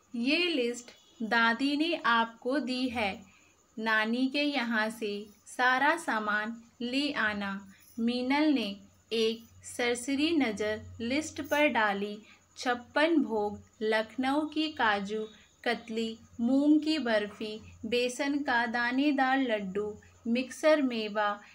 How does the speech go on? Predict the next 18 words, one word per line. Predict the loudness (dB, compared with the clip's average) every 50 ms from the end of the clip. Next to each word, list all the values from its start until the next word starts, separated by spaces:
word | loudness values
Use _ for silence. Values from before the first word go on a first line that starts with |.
| -20 _ _ -10
की | -8 -6 -6 -4 -2
दाल | 0 2 4 4 4 4 2 2
मोठ, | 2 0 0 -2 -4 -8 -12 -16 -20 -20 _ _
छोटे | -8 -4 -2 -2 -2 -2 -2 -2 -2 0
वाले | 0 2 2 2 2 2 0 -2
समोसे, | -2 -4 -6 -6 -6 -6 -6 -6 -8 -8 -8 -8 -8 -8 -10 -12 -18 _ -12 -8
ये | -4 -4 -2 -2
तो | -4 -4 -4 -4 -4
सारे | -2 0 2 2 2 2 0 -2 -6 -8 -12 -16 -10
खाने | -4 -2 -2 0 0 -2 -2 -4
के | -4 -4 -4 -2
आइटम | 0 0 0 0 0 -2 -4 -6 -6 -6 -8 -10
थे। | -8 -8 -8 -8 -12 -14 -18 -20 _ _ -20 -20 -20 -20 _ _ -2
अपने | 0 0 -2 -4 -6 -6 -6 -8 -8 -12 -18 -20 -20 _ -20
साड़ी | -6 0 4 6 6 6 6 4 0 0
के | 0 0 0 0 0
शोरूम | -2 -4 -2 0 0 0 2 2 2 2 2 2 2
से | -2 -2 -2 -2 -2 -4 -8